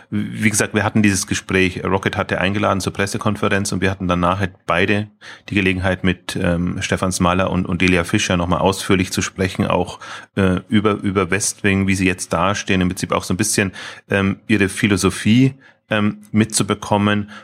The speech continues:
Und, ähm, die haben auch nochmal sehr stark verdeutlicht, einfach wie sie sich, ähm,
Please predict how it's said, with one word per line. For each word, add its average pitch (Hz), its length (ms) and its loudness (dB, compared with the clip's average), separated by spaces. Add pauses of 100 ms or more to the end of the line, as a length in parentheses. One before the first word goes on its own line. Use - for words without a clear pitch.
(180)
Und, 98 440 2
ähm, 92 320 0
die 101 140 2
haben 101 160 2
auch 92 100 2
nochmal 95 240 2
sehr 95 220 0
stark 90 400 -2
verdeutlicht, 85 640 -2
einfach 87 340 -4
wie 90 80 0
sie 87 100 -4
sich, - 320 -6
ähm, 85 360 -4